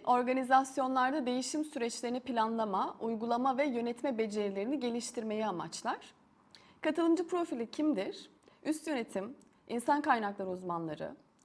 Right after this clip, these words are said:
süreç sorumluları, iç iletişim ve değişim ekiplerindeki üyeler, iş güvenliği uzmanları olarak düşünebiliriz. Eğitimin süresi yarım gündür.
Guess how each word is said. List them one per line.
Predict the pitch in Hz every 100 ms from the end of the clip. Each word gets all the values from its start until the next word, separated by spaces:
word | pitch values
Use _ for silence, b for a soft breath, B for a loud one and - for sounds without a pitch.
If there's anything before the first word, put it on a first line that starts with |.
| B -
süreç | - 240 277
sorumluları, | 277 - 226 196 170 156 151 - - _ B B
iç | 302 311
iletişim | 269 277 277 - 294
ve | 285 220
değişim | 226 226 - -
ekiplerindeki | 240 - - 220 214 220 208 208 226 208
üyeler, | 180 160 160 262 - - _ B B
iş | 277 -
güvenliği | 254 226 190 180
uzmanları | 180 190 190 175 175
olarak | 185 277 285
düşünebiliriz. | 220 208 180 160 - - - _ B B -
Eğitimin | 269 277 320
süresi | 339 320 311 311
yarım | 262 269 302
gündür. | 240 175 226 415 -